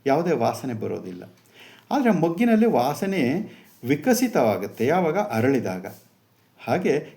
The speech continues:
ಇಲ್ಲಿ ಅರಳುವಿಕೆ ವಿಕಾಸದ ಒಂದು ಹಾದಿ. ಹಾಗೆ ಅರಳಿದಾಗ ನಮಗೆ ಅದರ ಸುವಾಸನೆ ಗೊತ್ತಾಗುತ್ತೆ. ಇಲ್ಲದೇ ಇದ್ರೆ ಅದು ಅವ್ಯಕ್ತವಾಗಿ,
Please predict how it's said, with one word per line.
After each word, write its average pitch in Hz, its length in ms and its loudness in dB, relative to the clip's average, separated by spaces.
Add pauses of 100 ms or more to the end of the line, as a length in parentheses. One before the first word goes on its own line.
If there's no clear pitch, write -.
ಇಲ್ಲಿ 135 160 2
ಅರಳುವಿಕೆ 160 760 0
ವಿಕಾಸದ 113 580 -4
ಒಂದು 110 300 -6
ಹಾದಿ. - 460 -14 (1120)
ಹಾಗೆ 147 480 2
ಅರಳಿದಾಗ 123 760 0 (440)
ನಮಗೆ 123 380 0
ಅದರ 110 540 -6
ಸುವಾಸನೆ 135 640 -2
ಗೊತ್ತಾಗುತ್ತೆ. 107 800 -4
ಇಲ್ಲದೇ 147 340 2
ಇದ್ರೆ 113 200 -4
ಅದು 120 120 -4
ಅವ್ಯಕ್ತವಾಗಿ, 110 1120 -4